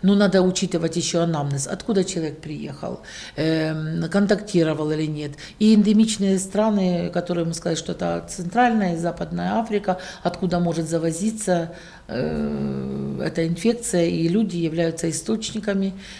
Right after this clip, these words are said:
э, и передают друг другу, и с-, и с-,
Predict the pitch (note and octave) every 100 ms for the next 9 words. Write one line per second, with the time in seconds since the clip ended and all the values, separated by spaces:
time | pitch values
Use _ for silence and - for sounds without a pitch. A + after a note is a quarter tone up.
0 | - - G#2 B2 C#3 F3+ E3 D#3+ E3 A3
1 | A3 G#3+ F#3+ G3 G3+ F#3 F3 - - E3
2 | D#3+